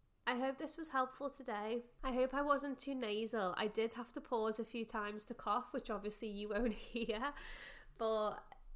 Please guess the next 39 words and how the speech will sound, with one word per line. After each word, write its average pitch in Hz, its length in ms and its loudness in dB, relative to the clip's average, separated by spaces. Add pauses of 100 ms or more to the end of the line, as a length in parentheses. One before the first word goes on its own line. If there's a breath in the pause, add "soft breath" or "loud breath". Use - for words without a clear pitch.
(160)
thank 247 260 0
you 285 100 2
so, 233 320 0
so 233 260 0
much 220 280 -4
for 220 120 -2
listening. 208 600 -2
I'm 220 200 0
really 214 180 0
looking 247 280 -2
forward 220 420 0
to 226 280 0 (380 loud breath)
delivering 226 500 2
the 226 80 2
next - 680 -4
two 220 260 -2
podcasts - 920 -4
on 202 480 0
the 294 100 0
topic 269 420 2
of 247 100 0
fear, 208 460 0
and 220 260 2
in 226 160 0
the 233 60 2
next 226 320 -2
two 254 100 -4
podcasts 220 520 -4
I'm 226 140 -2
gonna 220 140 0
be 220 80 2
talking 214 360 -2
about 214 240 0
the - 180 -4
other 208 220 2
two 214 220 -4
components 214 640 -2
of 220 80 -6
fear, 226 480 2